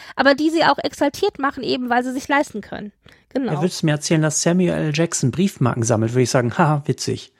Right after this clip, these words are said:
Speaker 2: So, ne?
Speaker 1: Ja, wobei Samuel
Speaker 2: Ist
Speaker 1: L.
Speaker 2: er nicht der
Speaker 1: Jackson
Speaker 2: Typ
Speaker 1: hat die
Speaker 2: für.
Speaker 1: geilste, hat die geilste Ehefrau. Er und seine Frau im Interview zusammen ist Gold. Egal welches Interview ich mit den beiden zusammen gesehen habe, es ist wunderbar.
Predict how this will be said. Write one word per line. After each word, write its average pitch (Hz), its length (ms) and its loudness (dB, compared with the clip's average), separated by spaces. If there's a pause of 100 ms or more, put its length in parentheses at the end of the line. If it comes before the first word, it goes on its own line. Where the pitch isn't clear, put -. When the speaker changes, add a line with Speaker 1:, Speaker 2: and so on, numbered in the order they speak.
(260)
Speaker 2:
So, 117 180 -8
ne? 107 80 -6
Speaker 1:
Ja, 254 100 2
wobei 269 260 2
Samuel 330 260 -2
Speaker 2:
Ist 165 100 0
Speaker 1:
L. 180 40 6
Speaker 2:
er - 20 4
nicht 180 160 2
der 175 60 2
Speaker 1:
Jackson - 160 0
Speaker 2:
Typ - 40 -10
Speaker 1:
hat - 60 -10
die 127 60 2
Speaker 2:
für. 104 80 2
Speaker 1:
geilste, 349 520 0 (200)
hat - 180 -4
die 254 100 -6
geilste 240 380 0
Ehefrau. 226 560 -6 (320)
Er 349 200 6
und 359 100 0
seine 330 180 2
Frau 277 220 2
im 277 80 -2
Interview 277 340 -2
zusammen 240 420 -2
ist - 240 -10
Gold. 214 400 2
Egal 247 380 4
welches 285 220 -2
Interview 277 260 -4
ich 262 100 -10
mit 247 140 -6
den 233 80 -8
beiden 254 180 4
zusammen 247 300 -4
gesehen 233 340 -4
habe, 202 280 -2 (320)
es 233 120 -2
ist 247 320 -4
wunderbar. 214 600 -2